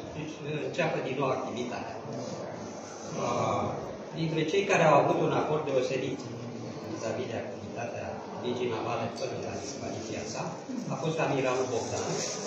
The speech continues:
care până în două mii șapte a obținut prin hotărâre de, de guvern statutul pentru Liga Navală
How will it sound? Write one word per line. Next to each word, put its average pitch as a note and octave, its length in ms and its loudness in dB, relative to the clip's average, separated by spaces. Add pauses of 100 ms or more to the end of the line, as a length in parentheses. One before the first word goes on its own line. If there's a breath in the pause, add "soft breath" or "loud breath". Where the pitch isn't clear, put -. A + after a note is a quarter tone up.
(180)
care D#3+ 200 4 (100)
până F#3 160 2
în D#3 120 4
două D3+ 180 6
mii C#3 200 4
șapte - 400 0 (440)
a C#3 120 8
obținut E3 400 4
prin F3+ 220 8
hotărâre D#3 420 6
de, D3 60 8 (260)
de E3 80 6 (120)
guvern C#3+ 420 4 (760)
statutul D#3 520 2 (100)
pentru - 180 2 (100)
Liga C3+ 240 2
Navală A#2 360 4